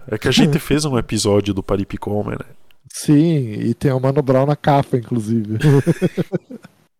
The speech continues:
Speaker 2: Ah, muito bom, muito bom.
Speaker 1: Ai, ai, caraca, velho. E ele é, e ele é rival do Kabetaijin, né, velho? Não tem nada a ver com a Eiko. A Eiko nem
Speaker 2: É, é.
Speaker 1: Eles chegam a se
Speaker 2: E
Speaker 1: encontrar, mas, mas só trocam umas palavras, né?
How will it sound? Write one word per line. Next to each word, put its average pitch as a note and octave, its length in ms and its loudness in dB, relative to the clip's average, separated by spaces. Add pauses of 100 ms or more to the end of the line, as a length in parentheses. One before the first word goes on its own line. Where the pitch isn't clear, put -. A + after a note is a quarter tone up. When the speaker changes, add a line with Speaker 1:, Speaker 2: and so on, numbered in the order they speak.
(800)
Speaker 2:
Ah, C3+ 340 0
muito A#2+ 320 0
bom, A2+ 280 -2
muito A2 260 -6
bom. G#2+ 160 -6
Speaker 1:
Ai, G2 600 -6
ai, F2+ 140 -10
caraca, G2+ 640 -12
velho. F#2+ 380 -6
E F#2 100 -6
ele F#2 160 -6
é, G#2+ 320 -6
e G2 100 -4
ele G#2+ 100 2
é - 20 2
rival G#2+ 300 0
do A2 100 -2
Kabetaijin, C#3+ 760 -4
né, G#2 160 0
velho? F#2 240 -2
Não F2 140 -14
tem F#2+ 120 -2
nada G#2+ 240 0
a - 20 2
ver B2 140 2
com - 180 -4
a G2+ 80 2
Eiko. - 480 -2
A F#2+ 220 -8
Eiko G2 300 -4
nem A2+ 160 -6
Speaker 2:
É, B2+ 600 2
é. A2+ 40 -4 (460)
Speaker 1:
Eles A2 320 0
chegam C3+ 380 6
a C#3 60 6
se C#3 180 6
Speaker 2:
E - 0 -
Speaker 1:
encontrar, A#2+ 680 2
mas, A2+ 640 0 (140)
mas F#2+ 320 0
só G2 280 0
trocam - 380 -4
umas C#3+ 220 -4
palavras, B2 640 0
né? A#2 60 -14